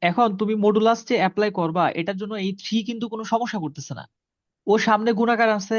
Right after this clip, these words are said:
এখানে টু সামনে গুণাকার আছে, ওর ওইভাবে রেখে দিবা, থ্রি তা আছে থাকুক। তাহলে এটার মডুলাস হচ্ছে আমাদের root over x minus one whole square plus y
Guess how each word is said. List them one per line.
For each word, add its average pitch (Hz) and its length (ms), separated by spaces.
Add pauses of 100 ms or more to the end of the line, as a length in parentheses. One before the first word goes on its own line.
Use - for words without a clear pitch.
(160)
এখানে 202 280
টু 214 60 (120)
সামনে 202 260
গুণাকার 208 320
আছে, 190 160
ওর 208 80
ওইভাবে 208 240
রেখে 185 200
দিবা, - 160 (120)
থ্রি 208 200
তা 208 120
আছে 196 200
থাকুক। 190 260 (680)
তাহলে 190 160 (120)
এটার 208 260
মডুলাস 202 380 (580)
হচ্ছে 196 380
আমাদের 190 320
root 170 200
over 202 180 (800)
x 180 120 (180)
minus 185 260 (120)
one 180 120
whole 165 240
square 196 320 (120)
plus 165 300 (440)
y 180 160